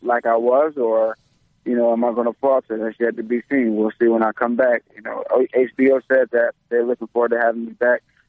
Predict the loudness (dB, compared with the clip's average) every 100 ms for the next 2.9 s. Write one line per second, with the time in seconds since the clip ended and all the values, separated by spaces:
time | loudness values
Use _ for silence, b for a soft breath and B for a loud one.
0 | _ _ -2 0 0 0 2 2 2 0
1 | -2 0 0 -2 -4 -4 -4 -4 -2 0
2 | 2 2 0 0 0 -2 -4 -8